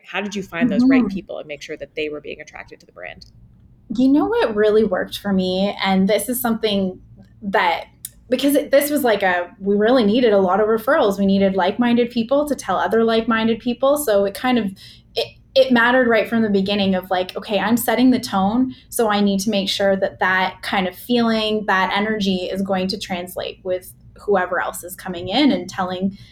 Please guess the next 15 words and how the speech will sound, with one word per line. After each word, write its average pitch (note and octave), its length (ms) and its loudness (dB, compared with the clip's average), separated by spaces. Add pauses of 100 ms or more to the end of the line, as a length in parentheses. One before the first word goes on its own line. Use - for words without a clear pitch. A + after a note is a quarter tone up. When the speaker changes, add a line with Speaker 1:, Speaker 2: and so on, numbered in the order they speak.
(140)
Speaker 2:
telling A#3+ 420 2
their C4+ 240 4
cool, A3 380 2
quote A#3+ 280 4
unquote, A3+ 440 4
cool B3 260 4
friends A3+ 460 2
to, A3+ 260 0
to - 180 -8
come A3 200 -4
and G#3+ 80 0
join G3+ 200 0
the G3 60 0
cool G3+ 220 0
party." - 420 -6